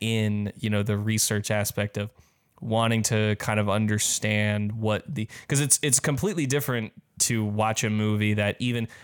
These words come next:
like, you know, we talked about, like, something like Selena. That movie is also moving fairly linear-, linearly, but then when you go and read about it, and same with this,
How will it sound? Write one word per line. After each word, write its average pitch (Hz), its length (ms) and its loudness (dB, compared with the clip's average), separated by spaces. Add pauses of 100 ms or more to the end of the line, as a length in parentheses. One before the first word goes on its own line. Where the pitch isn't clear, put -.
(120)
like, 104 160 -2
you 110 80 0
know, 107 80 2
we 104 100 0
talked 107 220 -2
about, 101 260 -2
like, 107 200 -2
something 107 240 -2
like 101 140 0
Selena. 104 600 0 (360)
That 113 180 0
movie 107 240 0
is 104 120 0
also 107 280 2
moving 104 320 0
fairly 101 360 0
linear-, 107 440 -2
linearly, 104 680 0 (280)
but 113 120 -4
then 117 160 0
when 113 120 0
you 110 100 0
go 113 220 2
and 107 180 0
read 117 220 0
about 101 320 2
it, 101 240 2
and 104 260 -2
same 104 220 2
with 101 140 -6 (180)
this, 123 580 0